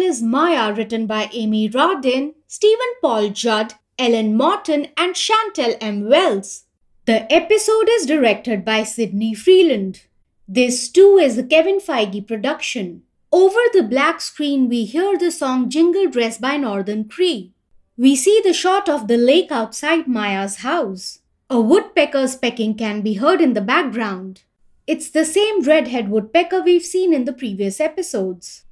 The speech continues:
A young Maya is hiding in the bushes. She aims at the bird with her slingshot and injures it.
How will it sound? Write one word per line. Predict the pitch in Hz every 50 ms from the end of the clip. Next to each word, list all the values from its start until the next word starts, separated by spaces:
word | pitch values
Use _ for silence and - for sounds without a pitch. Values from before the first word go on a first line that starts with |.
| _ _ _
A | 269 240
young | 233 262 320 403 440 427 359
Maya | 269 269 277 277 285 285 277 - -
is | 262 202 - 214 220
hiding | 320 381 403 392 392 349 311 285
in | 240 226
the | 220 196 185 196
bushes. | 320 339 - - 233 190 185 180 - - _ _ _ _ _ _
She | _ - - - 311 311 330 330 359 403
aims | 427 453 427 359
at | 392 370 359 277
the | 269 320
bird | 247 240 247 233 220 196
with | 196 208 202
her | 233 214
slingshot | 202 - 277 320 339 381 370 - - 262 226 220 220
and | 233 226 233 254
injures | 302 311 269 285 285 262 196
it. | 190 190 180 165 - - - -